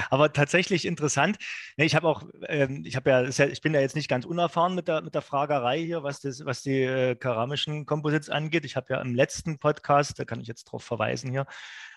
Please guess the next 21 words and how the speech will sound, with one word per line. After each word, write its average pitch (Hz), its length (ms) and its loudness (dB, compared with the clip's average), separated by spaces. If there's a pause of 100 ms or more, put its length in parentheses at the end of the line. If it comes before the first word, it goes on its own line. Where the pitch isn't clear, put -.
(120)
ähm, 120 340 0
durfte 170 340 4
ich - 320 -2
den 135 460 0
Doktor 143 240 0
Florian 131 340 0
Reichert, 120 480 0
der 113 100 -4
Entwicklungsleiter 127 760 -2
ist 170 180 -2
oder 104 180 -4
Forschung 120 340 -6
und 117 120 -8
Entwicklungsleiter 135 640 -2
bei 117 160 0
Schunk 151 280 -4
Kohlenstofftechnik 160 800 0
und 123 100 -6
auch - 160 -4
bei 120 160 2
dir 180 340 6